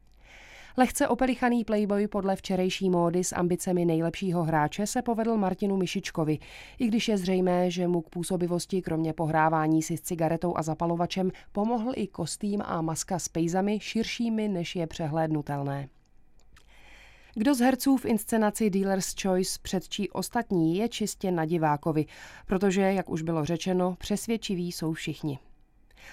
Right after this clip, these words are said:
Osobně jsem si na závěr, jako to nejlepší, nechala výkon Davida Novotného.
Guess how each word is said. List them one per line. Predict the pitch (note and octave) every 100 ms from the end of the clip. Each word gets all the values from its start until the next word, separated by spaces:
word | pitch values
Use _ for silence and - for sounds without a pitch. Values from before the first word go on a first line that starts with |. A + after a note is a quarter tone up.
| -
Osobně | A3+ G3+ A#3+ G#3+ A3 G#3
jsem | - G3
si | - G3
na | E3+
závěr, | F3 E3+ E3+ F3 F3 F#3+ F#3
jako | F3+ D3 D#3
to | C3
nejlepší, | C3+ D3+ F3+ - G#3+ G#3+ A#3+
nechala | G#3 - G3+ F#3
výkon | F#3+ - F#3 E3+
Davida | D#3+ E3 D#3+
Novotného. | D#3 E3+ E3+ C#3+ C3+